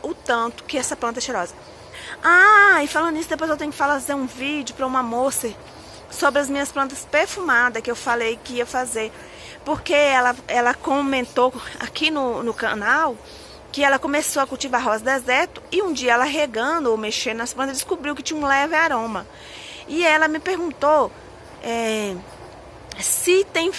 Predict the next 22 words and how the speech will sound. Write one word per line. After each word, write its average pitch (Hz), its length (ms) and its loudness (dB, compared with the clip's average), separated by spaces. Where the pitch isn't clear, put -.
plantas 294 340 2
perfumadas, 277 680 2
e 262 40 0
eu 262 100 2
falei 262 260 2
nos 247 140 -4
comentários 262 380 -2
que 359 100 -2
sim, 262 320 -2
minha 214 140 -4
amiga, 196 260 -6
muitas 247 640 -2
plantas 220 360 -6
perfumadas, 185 720 -8
viu? 185 240 -10
Essa, 226 240 0
inclusive, 220 560 0
aqui 214 180 -8
tem 226 160 0
um 233 60 -2
cheiro 226 280 2
cítrico - 800 -4